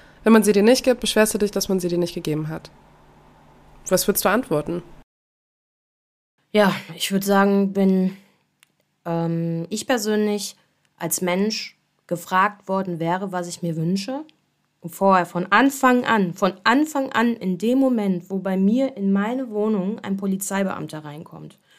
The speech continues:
Speaker 2: wünsche ich mir, dass ich gefragt werde, was ich brauche. Auch wenn er da sich noch gar nicht sicher sein könnte, ob ich die Wahrheit sage oder nicht.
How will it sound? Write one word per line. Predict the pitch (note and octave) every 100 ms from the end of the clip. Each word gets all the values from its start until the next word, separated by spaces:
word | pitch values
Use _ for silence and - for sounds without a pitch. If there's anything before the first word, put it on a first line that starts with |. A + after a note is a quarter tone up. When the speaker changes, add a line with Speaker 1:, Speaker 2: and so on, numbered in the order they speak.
| _ _ -
Speaker 2:
wünsche | G#3 B3+ C4 F#3+
ich | E3+ -
mir, | E3+ E3+
dass | F#3+ F#3 -
ich | A#3 B3 -
gefragt | C#4 - A#3 A#3+ -
werde, | E3+ E3 F#3 F#3
was | F#3 - _
ich | A#3 C4 - - _
brauche. | G3 G#3+ A#3 D#3+ D3 - _ _ _ _ _ _ _ _ _ _ _ -
Auch | G#3 G#3
wenn | A3 A#3
er | A#3
da | G#3+ A3
sich | A3+ B3
noch | B3 A3+
gar | B3 C4
nicht | D#4+
sicher | C4+ C4+ A#3 G3 G3
sein | F3+ F3 E3+
könnte, | - G#3 A#3 A#3 C#3+ C3+ _ _
ob | G3 G3
ich | G#3
die | B3
Wahrheit | G#3+ A3 G3+ G3
sage | G3 G3
oder | A3+ A#3
nicht. | A3 F#3+ -